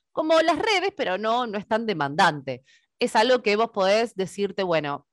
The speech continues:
en mi planeamiento, en mi cronograma, hago una entrada",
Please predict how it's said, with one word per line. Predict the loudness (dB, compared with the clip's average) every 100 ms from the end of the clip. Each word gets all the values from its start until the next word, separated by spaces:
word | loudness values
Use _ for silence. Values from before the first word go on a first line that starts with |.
| -16
en | -14 -8 -6 -4
mi | -4 -4 -4
planeamiento, | -2 -2 -2 -4 -2 0 0 2 0
en | -2
mi | -6
cronograma, | -2 0 2 2 4 4 2 0
hago | 2 2 2 0 -2
una | -8 -6 -4
entrada", | -4 2 4 6 6 2